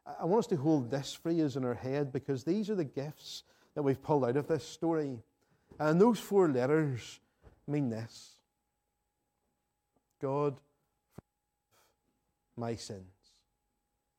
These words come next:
That's the ultimate reason and purpose for the birth of our Saviour. That's the reason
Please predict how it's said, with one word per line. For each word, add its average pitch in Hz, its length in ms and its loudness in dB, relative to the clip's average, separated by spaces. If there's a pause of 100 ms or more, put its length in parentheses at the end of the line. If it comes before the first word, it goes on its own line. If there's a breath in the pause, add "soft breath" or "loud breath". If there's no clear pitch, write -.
(1160)
That's - 560 -10 (840)
the 110 80 -8
ultimate 156 420 -2
reason 120 560 -4 (760)
and 120 140 -12
purpose - 680 -10 (1000)
for 139 100 -6
the 123 100 -6
birth 113 280 -6
of 113 80 -10
our 117 80 -6
Saviour. 95 480 -14 (1000)
That's 175 260 -2
the 143 80 0
reason 123 420 -4